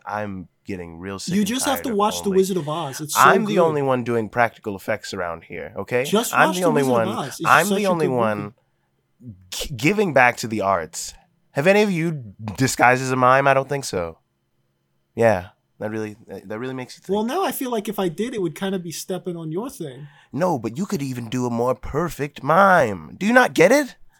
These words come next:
Speaker 2: I feel like that would be
Speaker 1: I'm a fan of
Speaker 2: insulting
Speaker 1: the
Speaker 2: to
Speaker 1: arts
Speaker 2: you.
Speaker 1: first and
Speaker 2: Oh, I
Speaker 1: jealous bitch second.
Speaker 2: All right. Next time, ne-,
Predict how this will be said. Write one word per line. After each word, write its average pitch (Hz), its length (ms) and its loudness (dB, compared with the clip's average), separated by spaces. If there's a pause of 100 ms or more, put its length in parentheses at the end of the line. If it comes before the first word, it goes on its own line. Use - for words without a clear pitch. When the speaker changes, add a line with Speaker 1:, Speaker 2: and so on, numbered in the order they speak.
(520)
Speaker 2:
I - 40 -14
feel - 180 -8
like 240 160 -6
that 202 160 0
would 202 120 2
be - 40 -2
Speaker 1:
I'm 165 140 2
a 139 40 4
fan 165 280 4
of 165 80 -2
Speaker 2:
insulting 151 100 -4
Speaker 1:
the 143 60 8
Speaker 2:
to 139 40 10
Speaker 1:
arts 135 200 4
Speaker 2:
you. - 60 -12
Speaker 1:
first 110 540 -2 (300)
and 104 140 -4
Speaker 2:
Oh, 392 140 0
I 269 80 -2
Speaker 1:
jealous 127 320 2
bitch - 340 -4
second. - 460 -6 (680)
Speaker 2:
All 175 140 0
right. 127 160 -10 (160)
Next 208 240 0
time, 285 240 0 (100)
ne-, 202 120 0